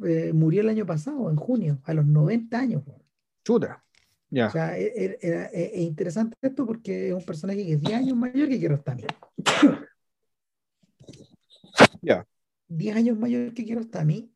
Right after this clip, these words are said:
Speaker 2: Sí, y que
Speaker 1: y
Speaker 2: físicamente no se parece.
Speaker 1: No, no se parece en absoluto. Se, de, de hecho, eh, <laughs> viéndolo me acordaba de Bud Spencer,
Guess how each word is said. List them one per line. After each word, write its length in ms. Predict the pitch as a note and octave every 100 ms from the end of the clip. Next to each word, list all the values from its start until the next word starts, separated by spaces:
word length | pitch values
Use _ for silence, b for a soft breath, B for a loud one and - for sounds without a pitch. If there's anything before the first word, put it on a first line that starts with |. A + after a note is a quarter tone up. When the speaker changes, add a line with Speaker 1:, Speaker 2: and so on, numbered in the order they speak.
| _
Speaker 2:
Sí, 220 | - E3 E3
y 40 |
que 100 | D#3+
Speaker 1:
y 20 |
Speaker 2:
físicamente 560 | D#3 D3+ F#3+ G#3 G#3+ E3
no 120 | F3+
se 140 | A3+
parece. 380 | C#4+ C4 - G#2+ - _ _ -
Speaker 1:
No, 360 | F3+ G3+ A3+
no 100 | G3
se 140 | D#3 E3+
parece 280 | E3 F3+ F#3
en 60 |
absoluto. 540 | D#3 D#3 D3+ A#3+ F#3+ D3
Se, 120 | D3
de, 540 | E3+ E3+ F3+ E3+ F3+
de 200 | E3 E3+
hecho, 380 | G3 G3+ F3+ E3+
eh, 340 | D#3+ D3+ - - _ _ _ _ _ _ _ _ _ -
<laughs> 800 | D3+ - _ _ _ _ _ C#4
viéndolo 1080 | E3+ - A#3 F3 E3 D3+ G3+ A#3+ B3 A#3
me 60 | G3
acordaba 420 | E3+ E3+ G3+ G#3
de 100 | F#3
Bud 220 | E3+ G#3
Spencer, 680 | D3+ - - A#3 - - C3+